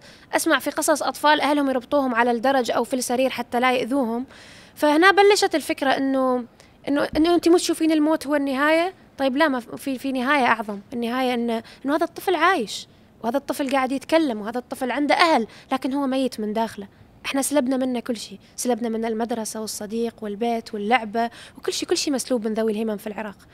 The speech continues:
وفوق هذا لما يطلع للشارع قاعد يتعرض للتنمر أو يتعرض للاعتداء.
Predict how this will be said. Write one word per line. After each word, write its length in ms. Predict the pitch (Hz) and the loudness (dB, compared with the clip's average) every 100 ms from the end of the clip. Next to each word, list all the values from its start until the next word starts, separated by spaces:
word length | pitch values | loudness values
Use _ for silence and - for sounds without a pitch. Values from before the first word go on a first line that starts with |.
| - - | -18 -8
وفوق 260 | - 339 285 | 2 4 4
هذا 240 | 302 294 | 4 4
لما 220 | 285 277 | 2 0
يطلع 240 | 294 285 269 | 2 4 4
للشارع 460 | 277 - 285 294 | 2 4 4 4
قاعد 260 | 254 226 226 | 0 -2 -4
يتعرض 380 | 220 233 240 247 | -2 0 0 -4
للتنمر 640 | 240 254 247 254 262 277 | -4 -2 -2 0 -2 -4
أو 100 | 226 | -6
يتعرض 400 | 220 220 247 240 | -2 -2 0 0
للاعتداء. 520 | 247 247 254 254 277 | -2 -4 -2 0 0